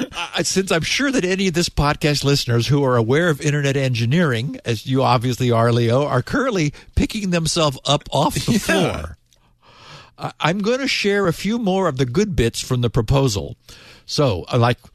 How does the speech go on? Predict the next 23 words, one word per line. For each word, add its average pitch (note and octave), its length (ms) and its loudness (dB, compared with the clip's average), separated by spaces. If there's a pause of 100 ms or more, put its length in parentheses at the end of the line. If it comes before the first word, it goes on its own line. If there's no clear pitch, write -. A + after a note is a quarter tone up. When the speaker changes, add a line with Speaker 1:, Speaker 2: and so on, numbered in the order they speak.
(140)
Speaker 1:
what? D3 220 2 (420)
<laughs> - 80 2 (840)
So, D3+ 240 0 (260)
introduction. A3 720 -2 (1080)
They B2+ 160 4
say, A2+ 420 0 (300)
"With C3+ 180 2
ever-increasing G3 1040 0
pressure G2 640 0 (540)
to E3 180 4
conserve F#3+ 920 0
I E3 360 0
P F#3+ 240 2
space - 560 0
on C3 180 2
the C3 200 0
internet," A#2+ 520 2 (840)
uh, A2 180 2 (140)
<clears throat> F3+ 220 2 (540)
I G#2 200 0
P G2+ 200 2
V G2+ 160 2
six, - 380 0